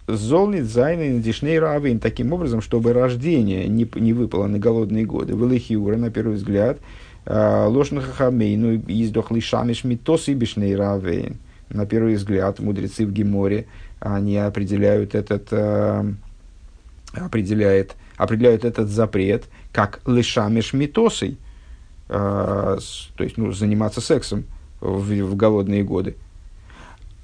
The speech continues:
«Алпи анал из смуван», и в соответствии с тем, что мы, с тем объяснением, которое мы дали, становится понятным. «Вибалтас дер таам из,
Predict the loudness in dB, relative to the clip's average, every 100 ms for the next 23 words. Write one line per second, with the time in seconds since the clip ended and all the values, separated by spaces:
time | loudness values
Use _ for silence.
0 | -4 2 4 4 2 4 4 4 4 4
1 | 2 2 -2 -2 0 2 0 -2 -2 -2
2 | 0 0 0 -2 -4 -4 -2 -4 -2 -2
3 | 0 2 0 0 -4 -8 -10 -4 -2 -2
4 | -2 0 0 -2 -2 -2 0 0 0 0
5 | -2 -2 -4 -2 0 0 0 0 -2 0
6 | -2 2 2 2 0 -2 -2 -2 -2 -2
7 | -2 0 0 0 -2 -6